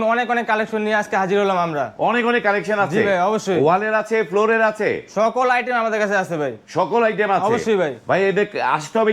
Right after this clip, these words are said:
Speaker 2: কিভাবে? আপনাদের অ্যাড্রেসটা বলে দেন একটুখানি।
Speaker 1: আমাদের অ্যাড্রেস হলো ঢাকা যাত্রাবাড়ি আইডিয়াল স্কুলের মেইন গেটে এসে স্ক্রিনে দেওয়া নাম্বারে যোগাযোগ করতে হবে।
Speaker 2: তো ভাই, আমরা আজকে কি দিয়ে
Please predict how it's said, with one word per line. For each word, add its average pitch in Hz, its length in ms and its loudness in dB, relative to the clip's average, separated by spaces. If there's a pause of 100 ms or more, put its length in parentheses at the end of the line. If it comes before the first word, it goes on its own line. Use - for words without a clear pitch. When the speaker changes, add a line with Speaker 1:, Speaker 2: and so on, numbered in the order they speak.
Speaker 2:
কিভাবে? 202 340 0
আপনাদের 196 300 -2
অ্যাড্রেসটা 180 400 -2
বলে 196 160 0
দেন 190 140 0
একটুখানি। 160 320 -2 (240)
Speaker 1:
আমাদের 214 240 0
অ্যাড্রেস 220 260 0
হলো 233 120 0 (120)
ঢাকা 220 220 -2 (100)
যাত্রাবাড়ি 226 480 0 (300)
আইডিয়াল 214 240 0 (100)
স্কুলের 233 320 0
মেইন 226 200 0
গেটে 226 220 2
এসে 214 140 -2 (160)
স্ক্রিনে 240 260 -2
দেওয়া 233 200 2
নাম্বারে 220 320 0
যোগাযোগ 226 300 0
করতে 185 200 -2
হবে। 135 160 -4 (480)
Speaker 2:
তো 143 120 4
ভাই, 170 120 2 (120)
আমরা 165 200 0
আজকে 170 160 -6 (100)
কি 196 160 -4
দিয়ে 220 120 2